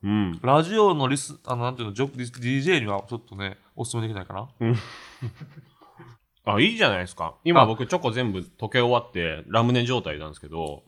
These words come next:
Speaker 2: うん。
Speaker 1: なんか甘ったるい後味が残らないですね、
Speaker 2: すっきりする、
Speaker 1: ラムネのおかげで。
Speaker 2: 最後に。
Speaker 1: うん。
Speaker 2: あー、これおもろい。
Speaker 1: これ
Speaker 2: なんか
Speaker 1: 天才じゃない？これ。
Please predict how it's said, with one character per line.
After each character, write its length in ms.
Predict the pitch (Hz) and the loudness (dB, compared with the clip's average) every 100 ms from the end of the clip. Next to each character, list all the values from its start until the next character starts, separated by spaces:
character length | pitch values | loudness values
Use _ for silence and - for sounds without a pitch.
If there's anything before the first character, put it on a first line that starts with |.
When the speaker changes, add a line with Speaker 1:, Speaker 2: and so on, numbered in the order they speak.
| _ | _
Speaker 2:
う 100 | 143 | 0
ん。 140 | 139 107 | 2 2
Speaker 1:
な 120 | 131 | 2
ん 20 | |
か 180 | 98 85 - _ | 2 -2 -6 _
甘 220 | - 151 202 | 2 4 2
っ 100 | - | 0
た 140 | 196 | 0
る 100 | 185 | 0
い 100 | 101 | -2
後 240 | 104 123 | 0 2
味 140 | 92 85 | 0 0
が 100 | 80 | -8
残 220 | 90 135 | -4 0
ら 100 | 131 | 0
な 120 | 85 | 0
い 20 | |
で 60 | 73 | -6
す 80 | - | -4
ね、 80 | 98 | 0
Speaker 2:
す 100 | 90 | 0
っ 60 | |
き 100 | 98 | 2
り 80 | 208 | 0
す 100 | - | 0
る、 60 | 113 | 0
Speaker 1:
ラ 60 | |
ム 180 | 87 131 | 2 2
ネ 0 | |
の 60 | 110 | 2
お 0 | |
か 20 | |
げ 0 | |
で。 0 | |
Speaker 2:
最 20 | |
後 0 | |
に。 60 | 98 | -2
Speaker 1:
う 120 | 87 | -2
ん。 80 | 78 - | -6 0
Speaker 2:
あ 280 | 151 185 190 | 4 6 6
ー、 20 | |
こ 120 | 196 | 6
れ 180 | 233 233 - - | 6 6 0 -4
お 100 | 190 | 2
も 100 | 247 | 8
ろ 180 | 165 110 | 8 8
い。 20 | |
Speaker 1:
こ 140 | - | 2
れ 0 | |
Speaker 2:
な 80 | 151 | 0
ん 20 | |
か 80 | 160 | 6
Speaker 1:
天 120 | 190 | 6
才 200 | - 220 | 6 2
じ 60 | 208 | 0
ゃ 60 | 120 | -4
な 100 | 85 | -6
い？ 60 | |
こ 80 | 87 | -10
れ。 120 | 76 | -12